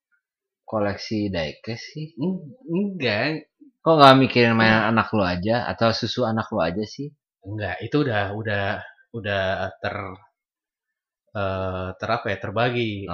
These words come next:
Speaker 2: otomatis gitu.
Speaker 1: Jadi kalau misalnya gajian udah, udah ada ya,
Speaker 2: Udah ada,
Speaker 1: pos-posnya
Speaker 2: pos,
Speaker 1: ya.
Speaker 2: pos-posnya udah ada gitu. Nah, pos yang dulu kan gua ngurusin D E,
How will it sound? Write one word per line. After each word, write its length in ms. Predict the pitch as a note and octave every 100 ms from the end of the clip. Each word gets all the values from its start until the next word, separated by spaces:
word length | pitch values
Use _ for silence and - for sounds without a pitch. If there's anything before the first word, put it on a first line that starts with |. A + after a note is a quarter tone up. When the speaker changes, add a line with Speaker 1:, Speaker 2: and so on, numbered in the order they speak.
| F#2
Speaker 2:
otomatis 640 | F2 A#2+ C3 B2+ G#2+ G#2 F#2+ -
gitu. 160 | - G2+
Speaker 1:
Jadi 240 | F#2+ F#2+
kalau 220 | A#2+ A#2 G#2+
misalnya 240 | G2+ G#2
gajian 380 | G2 F2+ A2 A#2+
udah, 160 | F#2+ F2+ F#2
udah 140 | G2+ G2
ada 140 | G2 A2
ya, 160 | G2 G#2
Speaker 2:
Udah 240 | C3+ C3
ada, 160 | C3+ D#3 C#3+
Speaker 1:
pos-posnya 100 | C3
Speaker 2:
pos, 160 | G#2+ F#2
Speaker 1:
ya. 120 | F2+ F2+
Speaker 2:
pos-posnya 420 | A#2+ - D3+ C#3+
udah 120 | C#3 A#2
ada 200 | A#2+ A#2 G#2+ F#2+
gitu. 240 | G#2 G2+ F#2+ F#2 F#2
Nah, 280 | F#2+ G2 F#2+ F#2 _ _ _ _ _ - - -
pos 180 | A2+ -
yang 200 | A#2+ A2 A2+ A2 A2 G#2+ - -
dulu 200 | A#2 C#3
kan 180 | F#3+ B3
gua 120 | C4 C4+
ngurusin 320 | E3 D3+ C3+
D 80 | A#2
E, 260 | G2+ G#2